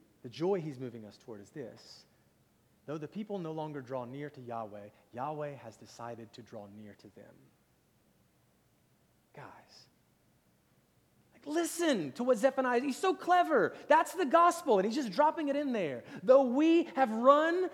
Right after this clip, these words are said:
from God, though we refuse to draw near to him, God is choosing to draw near to us." He just drops it in there so subtly. And that's why Zephaniah can say, even in the midst of a conversation about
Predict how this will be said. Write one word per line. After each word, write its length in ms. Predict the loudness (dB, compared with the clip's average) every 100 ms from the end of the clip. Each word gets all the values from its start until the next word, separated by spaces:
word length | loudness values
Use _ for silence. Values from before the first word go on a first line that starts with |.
| -10
from 280 | -4 -4 0
God, 440 | 0 2 0 0
though 100 | 0
we 160 | 0 0
refuse 460 | 0 -2 0 0 -2
to 100 | -2
draw 240 | 0 0
near 280 | 0 -4 -4
to 260 | -4 -4
him, 280 | -4 -8 -16 -20 _ _ _ _ _ _ _ _ _ _ _ _ _
God 200 | -12 -10
is 120 | -10
choosing 580 | -10 -10 -8 -8 -8 -10
to 100 | -10
draw 260 | -10 -8 -8
near 600 | -8 -8 -6 -6 -6 -10 -16
to 120 | -20 -10
us." 600 | -6 -6 -10 -16 -14 -16 -18 _ _ _ _ _ _ _ _ _ _ _ _ _ _ _ _ _ _ _ _ _
He 80 | -20
just 180 | -18 -6
drops 300 | -6 -4 -6
it 80 | -8
in 80 | -8
there 100 | -10
so 200 | -10 -10
subtly. 500 | -8 -8 -8 -12 -14 -20 _ _ _ _ _ _ _ _ -6
And 100 | -4
that's 160 | -2
why 180 | -2 0
Zephaniah 540 | 2 2 2 0 0 0
can 160 | -2
say, 400 | -4 2 2 2 -2
even 220 | -4 0
in 80 | 0
the 80 | 0
midst 200 | -2 -4
of 60 | -4
a 60 |
conversation 560 | -4 -4 -4 -4 -4 -2
about 280 | -2 -2